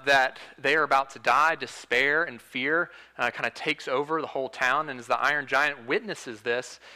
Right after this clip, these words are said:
he turns to Hogarth, and Hogarth tries to explain, "When, when that missile, when it comes, we're all dead." And when the giant realizes this, he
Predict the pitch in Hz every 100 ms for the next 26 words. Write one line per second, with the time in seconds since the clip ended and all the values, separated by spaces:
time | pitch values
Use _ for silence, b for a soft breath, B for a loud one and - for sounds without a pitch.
0 | B - 131 - 202 196 - 131 165 185
1 | 117 110 120 - B B B - 110 196
2 | 208 165 - 156 147 - 135 - - 147
3 | 147 131 123 - 135 135 123 b b b
4 | - 131 127 185 185 156 165 - 135 117
5 | 131 165 - - 185 151 113 113 - -
6 | _ b b b b - 135 160 131 139
7 | 139 143 131 - 123 110 - - - _
8 | _ _ _ b b b b b b _
9 | _ _ _ - 127 123 147 185 214 151
10 | 160 143 123 127 120 - - 160 170 175